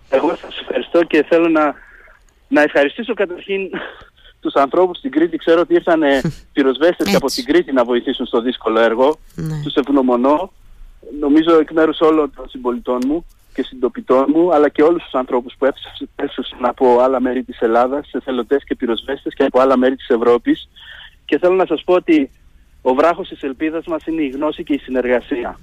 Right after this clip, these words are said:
Speaker 2: Μμμ.
Speaker 1: Αυτό πρέπει να πούμε στα παιδιά μας, την επαύριο, που θα μεγαλώσουν χωρίς φύση γύρω τους. Αυτό πρέπει να πούμε μεταξύ μας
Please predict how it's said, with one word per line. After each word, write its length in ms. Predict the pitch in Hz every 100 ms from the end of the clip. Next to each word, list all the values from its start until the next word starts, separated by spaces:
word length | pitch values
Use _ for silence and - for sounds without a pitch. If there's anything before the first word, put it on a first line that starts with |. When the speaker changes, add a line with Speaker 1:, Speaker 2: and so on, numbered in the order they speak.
| 80
Speaker 2:
Μμμ. 160 | 80 73 - 156 160
Speaker 1:
Αυτό 340 | 123 - 175
πρέπει 220 | 165 156 147
να 160 | 135
πούμε 200 | - 151
στα 140 | 143 -
παιδιά 340 | 120 107 131
μας, 200 | 156 185 -
την 120 | 135
επαύριο, 580 | 120 - 113 143 160 190 -
που 60 | -
θα 120 | 120
μεγαλώσουν 500 | 117 117 123 - 151
χωρίς 280 | 160 139 135
φύση 240 | - 139 233
γύρω 280 | 220 135
τους. 300 | 151 202 202 - - - - -
Αυτό 300 | 127 - 175
πρέπει 280 | 175 165 175
να 200 | 156 131
πούμε 320 | - 156 160 339 - - - - -
μεταξύ 540 | 147 139 135 - - 151
μας 240 | 147 139